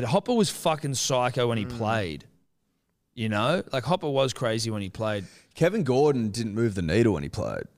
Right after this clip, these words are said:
Speaker 1: No, like, he was just a good player. He was fast as fuck and he was a good
Speaker 3: But
Speaker 1: player.
Speaker 3: in that, in that way.
Speaker 1: No.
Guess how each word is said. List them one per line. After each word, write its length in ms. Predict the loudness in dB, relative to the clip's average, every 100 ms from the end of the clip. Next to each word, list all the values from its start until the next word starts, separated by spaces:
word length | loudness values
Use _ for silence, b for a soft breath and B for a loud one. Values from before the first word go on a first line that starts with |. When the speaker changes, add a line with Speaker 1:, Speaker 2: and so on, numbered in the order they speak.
| -2
Speaker 1:
No, 200 | 0 2
like, 120 | 2
he 40 |
was 100 | 2
just 140 | 2 0
a 40 |
good 200 | 2 2
player. 220 | 2 2
He 40 | 2
was 120 | 0
fast 340 | 2 0 0
as 80 | -6
fuck 300 | -4 0 0
and 80 | -2
he 40 | -4
was 100 | -2
a 40 |
good 100 | -2
Speaker 3:
But 80 | 2
Speaker 1:
player. 120 | 2
Speaker 3:
in 60 | 2
that, 160 | 0
in 120 | 2 2
that 300 | 2 0 0
way. 220 | -2 2
Speaker 1:
No. 320 | 2 2 0